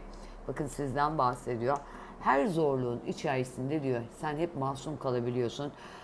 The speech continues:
e, ve en kötü senaryoda bile sen hep, e, etrafını," diyor, "güzelleştiren bir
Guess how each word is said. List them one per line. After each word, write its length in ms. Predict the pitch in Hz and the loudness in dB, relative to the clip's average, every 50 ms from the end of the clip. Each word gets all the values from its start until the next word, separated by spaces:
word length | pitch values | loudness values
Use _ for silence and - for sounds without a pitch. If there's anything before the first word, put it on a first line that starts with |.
| - - - | -10 -4 2
e, 160 | 127 131 123 107 123 | 4 4 4 6 8
ve 220 | 147 165 180 - - - - - - - | 8 8 8 6 2 -4 -14 -8 0 2
en 240 | 214 254 277 262 214 | 4 4 4 2 0
kötü 280 | - 175 160 - 143 | -2 -2 -2 -2 -6
senaryoda 680 | - - 143 135 131 131 131 131 127 131 131 156 160 | -6 -4 -2 0 2 4 4 4 2 2 2 0 0
bile 160 | 143 127 127 117 | 2 2 0 0
sen 240 | - - 139 135 | 0 -2 -2 -2
hep, 160 | 135 156 190 202 - - - - - - - - | -2 -2 -4 -4 -6 -10 -16 -16 -18 -18 -8 0
e, 640 | - 127 131 123 120 120 117 113 113 113 113 110 101 - - | 4 6 6 6 6 6 6 6 6 6 4 4 2 0 0
etrafını," 720 | - 160 156 - - 160 151 143 139 139 147 180 214 208 156 | 0 0 0 -2 0 2 4 4 4 2 0 0 0 2 2
diyor, 280 | 143 131 139 160 180 202 220 143 123 127 107 | 4 4 6 4 4 2 -2 -4 -4 -4 -4
"güzelleştiren 880 | 127 117 - 127 120 120 120 117 113 - - - 117 127 131 143 151 | -2 -2 -2 0 0 0 0 0 -2 -4 -6 -6 -4 -2 -2 0 0
bir 100 | 131 113 | 0 -2